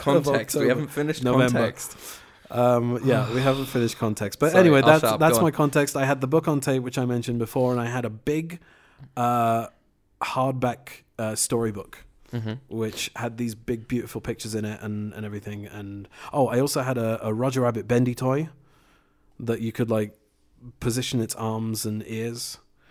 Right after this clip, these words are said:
Speaker 2: um, in whatever pose you wanted. And I had a, a stuffed Roger Rabbit. And I think that's it. I was, I was pretty, I was pretty obsessed with it, even though I was shit scared
Speaker 1: Scared
Speaker 2: of
Speaker 1: of
Speaker 2: Judge
Speaker 1: it.
Speaker 2: Doom. Yeah.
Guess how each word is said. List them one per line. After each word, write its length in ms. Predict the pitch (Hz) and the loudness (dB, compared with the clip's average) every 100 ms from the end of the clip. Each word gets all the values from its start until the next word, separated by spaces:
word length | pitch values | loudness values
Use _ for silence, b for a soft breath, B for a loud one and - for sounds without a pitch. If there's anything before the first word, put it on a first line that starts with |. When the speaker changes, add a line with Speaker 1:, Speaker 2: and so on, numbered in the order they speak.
| b b b - | b b b -8
Speaker 2:
um, 500 | 110 110 107 107 110 107 | -2 -2 0 -2 -2 -4
in 180 | 110 113 | -4 -2
whatever 320 | 113 107 107 | -2 -2 -4
pose 320 | - 110 107 | -2 -2 -2
you 100 | 107 | -2
wanted. 400 | 107 110 131 139 - b b b b _ | -2 -2 -4 -6 -12 b b b b _
And 440 | 117 113 113 113 110 | -4 -2 0 -2 -2
I 180 | 113 113 | -2 -2
had 420 | 110 113 113 113 | -2 -2 -2 -4
a, 580 | - 113 113 113 110 113 - | -4 -2 0 0 0 -2 -4
a 160 | 113 | -4
stuffed 340 | 110 - 180 - | -4 -4 -4 -4
Roger 180 | 117 107 | -4 -4
Rabbit. 280 | 98 98 - - - - _ _ _ _ _ _ - - | -8 -10 -16 -20 -20 -20 _ _ _ _ _ _ -20 -10
And 140 | 110 | -8
I 80 | 107 | -6
think 160 | 110 | -8
that's 180 | 101 - | -10 -12
it. 80 | - - _ _ _ - | -16 -18 _ _ _ 0
I 80 | 131 | 2
was, 160 | 135 | 2
I 80 | 135 | 2
was 140 | 147 | 0
pretty, 340 | 143 180 180 156 | 2 4 4 2
I 60 | |
was 140 | 131 135 | 0 -2
pretty 180 | 170 147 | -2 -2
obsessed 360 | - 107 - | -2 -6 -8
with 120 | 101 | -12
it, 100 | 98 - b - | -16 -20 b 2
even 180 | 156 | 4
though 140 | 170 135 | 6 4
I 80 | 117 | 2
was 320 | 110 104 - | 0 -4 -6
shit 160 | - 131 | -6 -2
scared 200 | - 110 | 0 0
Speaker 1:
Scared 40 | |
Speaker 2:
of 60 | 110 | 0
Speaker 1:
of 60 | |
Speaker 2:
Judge 220 | 110 110 - | 0 -2 -4
Speaker 1:
it. 100 | 104 | -8
Speaker 2:
Doom. 160 | 101 101 | -8 -8
Yeah. 220 | 120 | -6